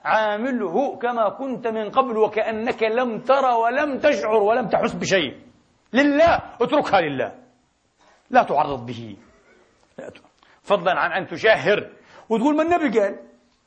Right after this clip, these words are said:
على مثل الشمس فاشهد." يا رجل، يا رجل، أتفقه العربية أنت؟ النبي قال: "فافضح" ولا فاشهد؟ فاشهد. إذا الأمر افتضح وطلبت للشهادة، خلاص عاد بدك تعطي الشهادة. لكن من علامات يوم القيامة كما في الصحيح أيها الإخوة،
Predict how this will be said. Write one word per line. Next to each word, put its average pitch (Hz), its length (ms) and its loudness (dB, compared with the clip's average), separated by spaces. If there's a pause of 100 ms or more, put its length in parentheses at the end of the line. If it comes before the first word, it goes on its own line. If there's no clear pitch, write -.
(140)
على 240 260 4
مثل 240 220 -4
الشمس 233 320 -6
فاشهد." 170 360 -8
يا 240 120 4
رجل، 370 420 -4 (100)
يا 247 100 -4
رجل، 330 300 -8
أتفقه 226 320 2
العربية 185 400 0
أنت؟ - 180 -8 (540)
النبي 220 160 -2
قال: 233 200 2
"فافضح" 269 400 4
ولا 226 180 0
فاشهد؟ 165 380 -8 (320)
فاشهد. 214 680 4
إذا 196 140 2
الأمر 285 360 4
افتضح - 600 0 (420)
وطلبت 240 480 4
للشهادة، 208 640 4
خلاص 392 400 -6
عاد - 180 -14 (1000)
بدك 175 260 4
تعطي 202 200 -2
الشهادة. 233 600 2 (840)
لكن 220 260 2
من 226 120 0
علامات 233 500 2
يوم 233 180 4
القيامة 190 420 2
كما 233 220 4
في 156 60 -4
الصحيح 190 600 0
أيها 185 260 0
الإخوة، 185 480 -4